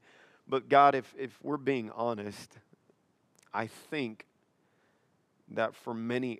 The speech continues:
of us, there are more opportunities that we've missed than there are that we've taken advantage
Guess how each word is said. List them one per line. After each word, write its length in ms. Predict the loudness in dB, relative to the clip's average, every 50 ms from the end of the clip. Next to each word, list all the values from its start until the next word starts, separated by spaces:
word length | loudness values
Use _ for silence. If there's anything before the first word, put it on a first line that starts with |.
| -8
of 220 | -8 -10 -8 -8 -6
us, 580 | -4 -4 -2 -4 -4 -8 -14 -18 -20 -20 -20 _ _ _ _ _ _ _ _ _ _ _ _ _ _ -8
there 220 | -4 0 0 2
are 120 | 2 0 -2
more 400 | -2 -2 0 2 4 4 4 2
opportunities 1000 | 2 0 0 0 -2 -8 -10 -8 -8 -8 -6 -8 -8 -10 -10 -10 -10 -10 -12 -8
that 240 | -4 -2 -2 -2 -2
we've 240 | -4 -8 -8 -10 -16 _ _ _ _ -16
missed 800 | -12 -10 -6 -4 -2 -2 -2 -2 -4 -8 -14 -16 -18 -20 -20 -20 -20 _ _ _ _ _ _ _ _ _ _ _ _ -14
than 260 | -8 -6 -6 -4 -4
there 140 | -4 -4 -4 -4
are 220 | -2 -2 -2 -2
that 220 | -2 -2 -2 -2
we've 220 | -4 -6 -12 -12 -12
taken 400 | -12 -10 -10 -10 -8 -8 -8 -8
advantage 760 | -8 -12 -12 -8 -6 -6 -4 -4 -6 -10 -12 -18 -18 -18